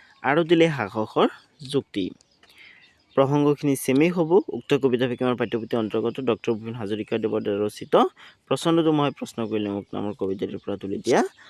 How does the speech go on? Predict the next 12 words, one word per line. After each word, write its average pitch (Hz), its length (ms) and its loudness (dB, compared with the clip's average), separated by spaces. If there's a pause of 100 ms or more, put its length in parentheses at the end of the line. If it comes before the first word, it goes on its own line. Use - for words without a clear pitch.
(140)
হৈছে। - 340 0 (600)
ঠিক 127 120 0
আছে, 180 220 2 (680)
নেক্সট 170 260 2
আছে, 202 280 4 (320)
নেক্সট 151 300 2
তোমালোকে 151 340 2
প্ৰেগাপ 127 300 2
চেঞ্জ 135 200 -4
কৰি 139 180 0
লি-, 139 160 -2
বা 120 180 0